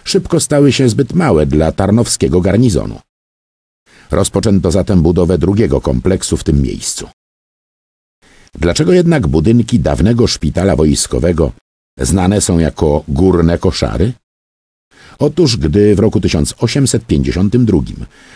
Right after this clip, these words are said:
Austro-Węgry zerwały tradycyjny sojusz z Rosją, nadgraniczny Tarnów stał się drugim obok Krakowa miastem garnizonowym w zaborze austriackim.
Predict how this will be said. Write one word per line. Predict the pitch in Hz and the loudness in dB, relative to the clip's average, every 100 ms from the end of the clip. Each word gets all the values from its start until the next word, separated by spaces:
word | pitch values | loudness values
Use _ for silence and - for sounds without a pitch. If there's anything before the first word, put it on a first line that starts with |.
| - | -6
Austro-Węgry | 87 120 - 123 127 123 113 117 | 0 0 0 0 2 2 2 2
zerwały | 95 87 107 104 | 2 2 2 2
tradycyjny | 80 80 82 82 107 95 82 | 2 0 0 0 2 2 2
sojusz | - 92 67 60 | 0 0 0 0
z | |
Rosją, | 85 117 - 87 73 - _ _ _ _ - | -2 -2 -2 -2 -2 -6 _ _ _ _ -4
nadgraniczny | 85 104 87 120 180 - 147 | -2 0 0 2 2 0 -2
Tarnów | - 76 65 110 - - _ _ | -2 -2 0 -2 -4 -18 _ _
stał | - 117 123 | -6 0 2
się | 123 | 2
drugim | 80 147 170 71 67 64 | 2 2 2 0 -2 -4
obok | 71 67 76 | -2 -2 -4
Krakowa | - 95 101 113 131 | -4 -4 0 0 2
miastem | 90 76 - 90 78 | 2 0 -2 0 0
garnizonowym | 78 90 101 110 98 67 90 123 - _ | 2 2 2 2 2 2 2 0 -4 _
w | - | -6
zaborze | 117 143 90 76 | -2 0 0 2
austriackim. | 80 - - 127 - - | 0 0 0 0 -2 -10